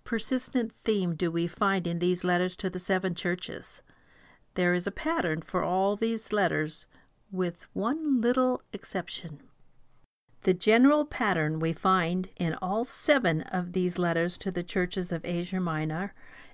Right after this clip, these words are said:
is that, first of all, we have an address to the angel,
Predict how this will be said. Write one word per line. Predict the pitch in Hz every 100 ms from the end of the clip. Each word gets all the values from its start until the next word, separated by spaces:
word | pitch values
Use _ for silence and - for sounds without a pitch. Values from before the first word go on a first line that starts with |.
| -
is | 190 190
that, | 180 - -
first | - 294 - 254
of | 175
all, | 143 147 185 - - - - 202
we | 190
have | 170 165
an | 180 -
address | 214 220 175 143 147 -
to | 170
the | - -
angel, | 190 208 - 139 - -